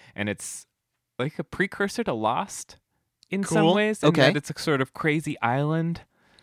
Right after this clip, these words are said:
Speaker 2: Great.
Speaker 1: And you find out the mystery pretty quickly, but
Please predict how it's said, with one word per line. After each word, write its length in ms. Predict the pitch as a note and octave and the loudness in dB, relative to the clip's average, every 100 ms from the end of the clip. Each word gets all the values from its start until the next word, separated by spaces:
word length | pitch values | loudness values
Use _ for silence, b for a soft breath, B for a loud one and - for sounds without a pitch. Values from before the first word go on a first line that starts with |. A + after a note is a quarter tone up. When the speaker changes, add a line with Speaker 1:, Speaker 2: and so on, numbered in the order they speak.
| b b b | b b b
Speaker 2:
Great. 300 | - A2+ D#3 _ _ - | -4 -2 -2 _ _ 0
Speaker 1:
And 680 | A#2+ A#2 A2+ A2+ A2 G#2 - _ _ | 2 4 2 0 -6 -8 -12 _ _
you 160 | A#2 A#2 | -6 -6
find 500 | - - - G2+ G2 | -8 -12 -2 0 0
out 160 | F#2+ - | -4 -6
the 60 | |
mystery 380 | F2+ F2 - F2+ | -8 -8 -6 -8
pretty 240 | - F2+ | -6 -12
quickly, 420 | - F#2 - D3+ D3+ | -8 -10 -6 -4 -2
but 300 | A#2+ F3+ | -2 -4